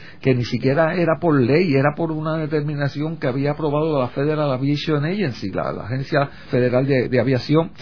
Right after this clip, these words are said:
y se iba a co-, a cobrar entonces impuestos por lo-, por los pasajes. Pues bien, el doctor Fernández Isern,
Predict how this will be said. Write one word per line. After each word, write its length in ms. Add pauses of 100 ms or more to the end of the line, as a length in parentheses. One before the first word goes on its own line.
(320)
y 140
se 180
iba 140
a 60
co-, 160
a 140
cobrar 300
entonces 480
impuestos 400
por 140
lo-, 140
por 180
los 100
pasajes. 460
Pues 160
bien, 300 (200)
el 160
doctor 260
Fernández 360
Isern, 340